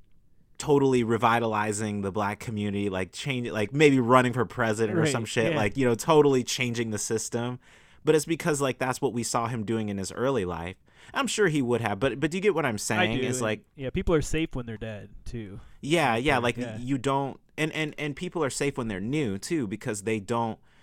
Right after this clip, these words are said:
Speaker 1: we don't have a whole lot to judge them off of. Like, uh, another great example, obviously, Biggie, right? Like, he was twenty-four when he died.
Speaker 2: Jeez.
Speaker 1: Oh my, like, he was something way crazy. But we only got two albums out of him.
Speaker 2: Mm-hmm.
Speaker 1: Technically only one before he died.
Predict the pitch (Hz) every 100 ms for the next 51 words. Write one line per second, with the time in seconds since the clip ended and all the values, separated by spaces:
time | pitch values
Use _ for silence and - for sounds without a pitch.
0 | - _ _ - 110 151 165 139 135 139
1 | 117 135 127 120 110 - 117 104 120 123
2 | 104 95 87 - - 151 - 120 120 135
3 | 170 147 95 117 104 95 101 98 104 78
4 | 98 87 98 - 107 123 - 95 175 151
5 | 90 90 110 - 104 123 92 113 - 311
6 | 277 - - 160 185 196 175 - - -
7 | _ - 131 120 80 90 107 113 107 101
8 | 98 85 - 82 - 156 160 139 - 120
9 | - 185 208 - - 151 139 117 101 113
10 | 110 101 117 98 87 - - - - _
11 | - 127 156 208 240 208 175 180 - 202
12 | 196 135 185 165 110 101 92 87 101 78
13 | 87 131 135 - 208 196 143 127 120 104
14 | 160 143 113 98 87 123 147 107 117